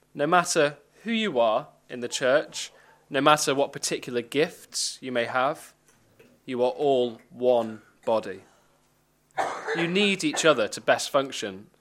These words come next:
as we all have these different gifts, these different roles to play, from the youngest of us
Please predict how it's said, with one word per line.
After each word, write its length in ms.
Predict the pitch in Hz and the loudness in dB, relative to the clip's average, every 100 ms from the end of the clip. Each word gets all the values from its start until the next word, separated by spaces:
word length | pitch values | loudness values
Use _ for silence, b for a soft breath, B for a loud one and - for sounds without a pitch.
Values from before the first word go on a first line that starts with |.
| _ | _
as 160 | - 131 | -6 -4
we 120 | 131 | -2
all 280 | 131 185 185 | 2 4 4
have 320 | - 147 123 | 4 2 2
these 160 | 117 113 | -2 -2
different 480 | - 160 170 135 127 | -2 -2 -2 -4 -4
gifts, 360 | 110 - - | -4 -4 -10
these 200 | 120 113 | -8 -10
different 460 | - 180 170 151 123 | -6 -6 -4 -8 0
roles 320 | 127 113 - | 2 2 -2
to 80 | 104 | -8
play, 340 | 117 98 98 - b b b | -4 -4 -4 -14 b b b
from 220 | - 127 | -12 -8
the 60 | 123 | -2
youngest 360 | 139 151 151 - | -2 0 -4 -4
of 160 | 139 | -4
us 380 | 151 151 - - | -4 -6 -10 -12